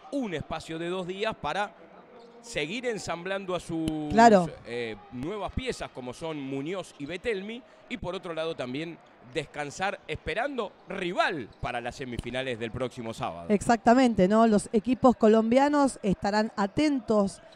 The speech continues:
Speaker 2: a los dos partidos porque saben que alguno de estos cuatro equipos será el rival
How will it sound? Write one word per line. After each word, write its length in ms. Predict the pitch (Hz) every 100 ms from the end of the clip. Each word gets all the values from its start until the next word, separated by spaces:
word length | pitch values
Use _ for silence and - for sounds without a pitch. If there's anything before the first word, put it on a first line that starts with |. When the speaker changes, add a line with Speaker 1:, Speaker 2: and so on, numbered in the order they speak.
| - -
Speaker 2:
a 100 | 190
los 160 | 190
dos 140 | 233 226
partidos 500 | 233 220 285 311 -
porque 300 | 247 240 247
saben 380 | - 254 262 254
que 260 | 247 269 - - -
alguno 400 | 202 226 294 330
de 80 | 269
estos 240 | 254 254 -
cuatro 340 | 262 269 247
equipos 360 | - 240 269 -
será 280 | 220 220 -
el 120 | 214
rival 460 | 214 233 254 277